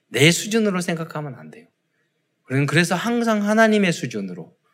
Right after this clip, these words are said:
하나님의 수준으로 가기 위해서 바탕이 은혜요, 믿음이요, 말씀이요, 예배인 것입니다. 내 수준을 깨고 이십오 시인 하나님의 시간표로 나를 거듭나게 하옵소서. 그 시간이 바로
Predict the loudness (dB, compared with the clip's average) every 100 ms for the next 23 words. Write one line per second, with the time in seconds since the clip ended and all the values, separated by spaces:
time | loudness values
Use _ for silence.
0 | _ _ _ _ 4 6 6 6 4 2
1 | 0 2 2 2 0 -2 -2 0 0 0
2 | 2 4 4 4 6 4 2 -10 -20 _
3 | -2 -2 2 4 4 4 2 -6 -20 _
4 | 2 4 6 6 4 0 -2 0 2 2
5 | 2 -2 -4 -6 -14 _ _ -4 -2 -2
6 | -4 -4 -2 -2 -4 -10 _ -2 0 2
7 | 0 -4 -10 -12 -18 -20 -20 _ _ _
8 | _ _ _ 2 2 0 -2 2 2 4
9 | 2 4 4 4 2 0 0 0 0 -4
10 | -4 -2 0 -2 -4 -14 -4 0 2 2
11 | 4 2 0 -4 -6 -4 -4 0 2 2
12 | 2 0 -12 -12 -8 -4 0 0 0 -4
13 | -6 -8 -8 -12 -14 -18 _ _ _ _
14 | _ _ -2 0 0 0 0 2 2 2
15 | 0 -6